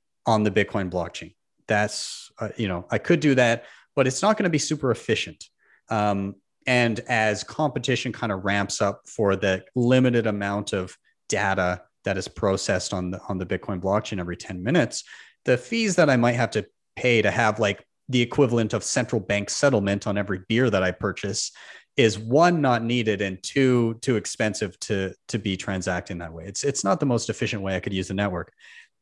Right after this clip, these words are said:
Now, Lightning Network allows me to lock up capital, almost like a tab between myself and the bar owner. And so let's say I, I open up a tab for a hundred dollars, just for round numbers, for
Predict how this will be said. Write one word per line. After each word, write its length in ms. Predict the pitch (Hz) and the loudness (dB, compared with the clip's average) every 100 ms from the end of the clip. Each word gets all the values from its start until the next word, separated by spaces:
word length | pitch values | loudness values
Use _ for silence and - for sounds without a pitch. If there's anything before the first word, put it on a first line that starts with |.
| - | -2
Now, 140 | 117 | 0
Lightning 360 | 107 208 233 123 | 4 4 4 0
Network 460 | 104 104 110 - | 2 2 0 2
allows 400 | 117 107 113 117 | 0 2 0 -2
me 180 | 117 110 | -4 -4
to 480 | - 104 87 92 - _ _ - _ _ _ _ _ _ | -4 -2 -2 -2 -6 _ _ -20 _ _ _ _ _ _
lock 340 | 113 113 131 151 | -2 2 2 4
up 180 | 143 | 0
capital, 680 | - - 101 113 92 92 104 _ _ _ _ | 0 0 0 0 -2 -4 -6 _ _ _ _
almost 260 | - 180 170 | 2 4 4
like 120 | 165 | 4
a 60 | 117 | 2
tab 540 | - - 107 90 85 - _ _ _ _ | -2 0 2 0 -4 -14 _ _ _ _
between 520 | 113 110 120 107 104 107 | -10 -6 -2 0 0 -4
myself 760 | - 98 98 - - 135 131 - - | -2 -2 0 0 4 4 2 -2 -6
and 380 | 107 98 95 92 - | -4 -2 -4 -6 -2
the 80 | |
bar 280 | 123 185 160 | 4 6 4
owner. 300 | 92 85 82 _ _ _ _ - _ _ _ | 2 -2 -10 _ _ _ _ -20 _ _ _
And 220 | - 107 | 0 2
so 540 | 104 - 110 107 104 104 | 2 4 6 6 4 4
let's 180 | 135 135 | 2 2
say 240 | 135 120 | 2 2
I, 280 | 113 107 107 - | 4 0 -2 -2
I 100 | 104 | -2
open 240 | 110 113 | -2 -2
up 120 | 104 | -6
a 40 | - | -6
tab 380 | - 104 101 98 | -6 -2 -2 -2
for 100 | 107 | -4
a 60 | |
hundred 340 | 90 117 101 95 | 0 0 0 2
dollars, 360 | 90 87 87 | 0 0 -4
just 180 | 101 - | -6 -6
for 140 | 101 | -6
round 300 | 90 92 92 | -6 -4 -4
numbers, 340 | 87 87 87 85 | -6 -8 -10 -12
for 240 | - 87 | -10 -10